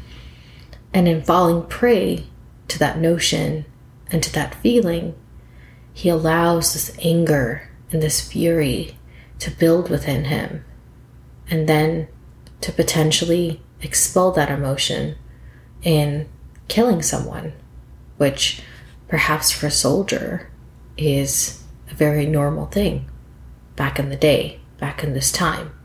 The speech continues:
And of course, I think most of us are not going to overreact in such a way, but I think it's such an interesting analogy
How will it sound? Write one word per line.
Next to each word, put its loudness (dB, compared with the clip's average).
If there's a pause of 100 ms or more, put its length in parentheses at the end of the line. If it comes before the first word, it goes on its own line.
(1300)
And 4
of 0
course, 2
I -6
think -2 (300)
most 2
of 2
us 0
are -2
not -6
going -2
to 0
overreact -4
in -6
such -4
a -4
way, -4 (720)
but 0
I 2
think 2
it's 0
such 0
an 2
interesting -2
analogy -4